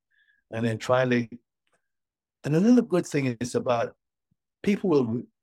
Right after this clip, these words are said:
really support a local brewery. They're not as willing to support a local winery. You know, I, I see that over and over. The wine is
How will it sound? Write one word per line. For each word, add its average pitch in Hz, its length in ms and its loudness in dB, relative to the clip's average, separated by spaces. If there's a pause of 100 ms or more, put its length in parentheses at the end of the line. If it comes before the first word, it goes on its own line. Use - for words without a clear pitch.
(240)
really 170 340 4
support 131 640 0
a 117 40 0
local 120 340 4
brewery. 107 420 0 (880)
They're 180 140 4
not 208 220 4
as 135 140 0
willing 143 320 2
to 135 100 -4
support 123 420 -4 (120)
a 113 60 -2
local 110 460 0
winery. 95 540 -8 (720)
You 98 100 -12
know, 98 100 -8
I, 120 460 -4
I 120 100 -2
see 143 240 2
that 139 200 2
over 131 240 0
and 175 80 2
over. 120 400 2 (400)
The 107 140 -4
wine 143 420 -2
is 123 400 -4